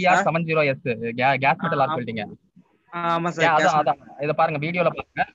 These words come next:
Speaker 1: இ ஆர், இ ஆர், இ ஆர் செவன் ஜீரோ எஸ் எக்ஸ்.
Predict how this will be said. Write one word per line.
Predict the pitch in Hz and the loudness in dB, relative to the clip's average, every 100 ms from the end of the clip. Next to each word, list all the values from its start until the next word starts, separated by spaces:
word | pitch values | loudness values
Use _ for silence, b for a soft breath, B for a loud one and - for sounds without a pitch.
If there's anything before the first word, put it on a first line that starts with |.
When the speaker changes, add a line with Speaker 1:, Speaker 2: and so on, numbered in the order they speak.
| - | -14
Speaker 1:
இ | 285 - | -14 -8
ஆர், | 160 - | -8 -8
இ | 160 156 | -6 2
ஆர், | 160 151 | 2 2
இ | 175 | 2
ஆர் | 180 190 | 2 4
செவன் | 156 160 165 | 0 0 -2
ஜீரோ | 170 156 | 0 4
எஸ் | 143 143 - | 2 0 -4
எக்ஸ். | 151 - - 139 196 | -6 -6 -8 -4 -4